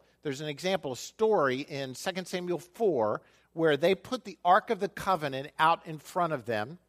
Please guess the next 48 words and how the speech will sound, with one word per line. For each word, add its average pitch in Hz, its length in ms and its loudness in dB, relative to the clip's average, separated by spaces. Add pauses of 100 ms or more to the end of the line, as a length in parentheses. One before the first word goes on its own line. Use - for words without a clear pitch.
(100)
The 160 80 -2
Ark 147 200 2
of 160 80 -14
Covenant 175 420 -4 (120)
represents 143 600 -4
the 147 100 -12
presence 156 420 -6
of 156 140 -12
God. 202 280 6 (380)
And 160 180 -2 (160)
the 180 80 -12
reason 202 400 -4
is 156 160 -4
'cause 151 200 -6
they 165 100 0
were 160 80 -2
gonna 175 180 -4
go 196 140 4
fight 185 320 2
the 196 80 -8
Philistines, 165 880 -10 (400)
who 147 420 0
they 147 420 6
never 180 340 4
saw 185 260 0
God 139 280 6
about. 120 420 2 (280)
They 147 140 -2
just 156 180 -6
felt 202 220 6
like, 156 200 4
"Oh, 170 240 2
we, 160 200 -6
we 151 100 -10
need 170 140 -2
to 156 60 -6
go 151 100 0
battle 147 260 6
the 135 100 -6
Philistines. 156 540 -8
Hey, 185 140 -4
somebody 233 320 0
go 175 100 -4
get 175 140 -6
the - 80 -14
presence 135 400 -6
of 127 80 -18
God. 131 260 -6